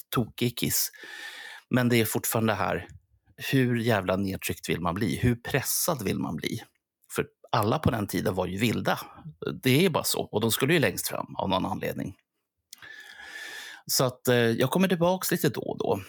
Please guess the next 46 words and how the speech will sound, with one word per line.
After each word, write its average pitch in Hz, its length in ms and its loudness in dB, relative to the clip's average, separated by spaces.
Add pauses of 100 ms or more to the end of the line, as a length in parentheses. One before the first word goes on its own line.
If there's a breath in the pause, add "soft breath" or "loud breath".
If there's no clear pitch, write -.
(160 loud breath)
och - 120 -2
kollar 98 380 2
liksom - 380 -2
hur 101 220 4
är 101 180 4
det 95 60 0
med 95 180 -2
publiken, - 480 -2
hur 110 120 2
mycket 107 320 0
fler 87 320 0
är - 180 -4
det - 60 -8
och - 100 -6
sådär. 62 300 -2 (760 soft breath)
Eh, 95 180 -2
jag - 80 -4
skulle 139 180 0
säga 127 140 4
kanske 113 260 0
tre 147 340 0
timmar 101 280 2
innan 85 220 2
konserten, 95 580 0 (480)
då 123 80 2
går 117 100 4
jag 98 80 4
och 85 60 0
ställer 98 300 2
mig 80 280 0
i, 85 320 -4
i 90 120 -2
publikhavet. - 680 -6
Jag - 120 2
är 240 40 -2
ganska 208 300 0
långt 104 420 0
fram. - 460 0 (1800 loud breath)
Eh, 101 440 2 (160)
och, 117 300 4
ehm, 110 240 2 (1500 loud breath)
men 135 100 2
det 147 60 4
som 156 140 2
händer 180 460 4
sen - 360 -2